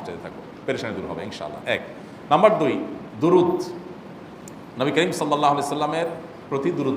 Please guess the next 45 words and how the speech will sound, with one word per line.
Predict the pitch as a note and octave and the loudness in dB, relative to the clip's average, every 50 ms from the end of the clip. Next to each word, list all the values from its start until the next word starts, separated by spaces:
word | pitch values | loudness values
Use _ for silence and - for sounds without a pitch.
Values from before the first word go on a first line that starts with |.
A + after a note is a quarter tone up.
| C3+ | 2
পাঠ | C3+ C3 A#2 - - | 2 2 2 0 0
করা, | A#2+ G2+ G2 | -2 -2 -2
এটা | A#2+ D#3+ - G3 | -2 -2 -2 -4
যদি | E3+ F3+ F#3+ | -4 -2 -2
আপনি | F3+ E3+ - F3 E3+ | -2 -2 -2 -2 -4
নিয়মিত | D#3 D3 C#3+ C#3 C3 - B2+ A2 | -2 -2 -2 -2 -2 -2 -2 -2
করতে | A#2+ A2 - - - - | -2 -2 -4 -4 -6 -6
থাকেন, | - - - F#2+ - - - - - - - - - - | -6 -6 -6 -8 -10 -10 -12 -14 -14 -16 -14 -8 -4 -2
করতে | E3 E3 E3+ E3 | 0 0 0 -2
থাকেন, | - C3+ C3 C3 C3+ A#2+ G#2+ G#2+ | -2 -2 -2 -2 -4 -6 -6 -4
করতে | - D3+ D3 - | -4 -4 -4 -4
থাকেন | - D3 C3+ C3 B2+ C3 | -4 -4 -4 -4 -4 -6
মহব্বতের | D3 D#3 - D#3 D#3 - - - | -2 0 0 0 0 0 -2 -4
সাথে, | - - B2 A#2 A2+ F#2+ - - - - - - | -4 -6 -6 -6 -8 -8 -10 -12 -16 -16 -10 -6
"আল্লাহুম্মা | - C3 B2 A2+ A2 A2+ A2 | -2 0 2 2 0 0 -4
সাল্লি | G#2+ - B2 A2+ A2 | -4 -4 -2 0 2
আলা | G#2 G#2+ G#2+ A2 G#2 | 2 4 4 4 2
মুহাম্মদ | G2+ G2+ - - A2+ A2 G#2+ G#2+ | 2 0 -4 -4 -4 -6 -4 -2
ওয়া | G#2+ G#2 | -2 -2
আলা | A2 G#2+ | 0 0
আলি | G#2 A2+ A2 G2+ G2+ | -2 -2 -2 -4 -4
মুহাম্মদ | G2 F2 - B2+ B2 A#2 G#2 F2 E2+ - - - - - | -6 -6 -8 -8 -6 -6 -6 -8 -8 -12 -14 -14 -10 -4
কামা | - G#2+ A2 G#2+ | -2 0 0 0
সাল্লাইতা | - - A2 G#2+ G#2 G2+ G2 A2 | 0 0 -2 0 -2 -2 -2 -2
আলা | G2 G2 G2 G2 | -2 -2 -2 -2
ইব্রাহিম | G2 F#2+ G2 F#2+ F2+ - G#2+ G2+ G#2 | -2 -2 -2 -2 -2 -2 -4 -4 -2
ওয়া | G2 G2 | -2 -2
আলা | G#2 G2+ | -2 -2
আলি | G2+ G#2 G#2 G2+ | -2 -2 -4 -4
ইব্রাহিম | G2 F#2+ G2 G2 F#2+ G2 - G#2 | -4 -4 -6 -6 -6 -6 -6 -8
ইন্নাকা | G#2 G2+ G#2 G2 A2 | -6 -6 -6 -6 -8
হামিদুম | - A2 G#2+ G#2+ A2 G#2+ | -6 -6 -6 -6 -6 -6
মাজিদ, | G#2 G#2 G2+ A2 A#2 G#2+ - - - - - - - | -6 -6 -4 -4 -4 -6 -6 -8 -12 -14 -14 -10 -4
আল্লাহুম্মা | - C3 C3 A#2+ B2 B2+ A#2+ A#2 | 2 4 6 6 6 4 2 2
বারিক | A2+ A#2+ A#2+ A#2 A#2 A#2+ | 4 4 4 4 2 2
আলা | A2 A2+ A2 A2 | 0 2 2 0
মুহাম্মদ | G#2+ G#2 - - B2 A#2 A2 G2 | 0 -2 -4 -6 -4 -4 -4 -2
ওয়া | A2+ G#2 A2+ | 0 0 2
আলা | A2+ A#2 A2+ A2+ B2 | 2 2 2 2 0
আলি | B2+ A#2+ A#2 | 0 -2 -2
মুহাম্মদ | A2+ A#2+ - F3 F#3 E3 C3+ - - - - - - - | -4 -4 -4 -4 -4 -4 -6 -6 -8 -12 -14 -10 -4 0
কামা | C#3+ C3+ E3 F#3+ F#3 | 2 4 4 4 4
বারাকতা | - D3+ C#3+ C3+ C3 C3 - - C3+ | 6 6 6 6 6 4 2 2 0
আলা | B2 B2 A#2 A#2 | 2 2 2 2
ইব্রাহিম | A2 - A2 G#2+ G#2+ G#2+ A#2+ A#2+ A2+ | 2 2 2 0 0 0 0 -2 -2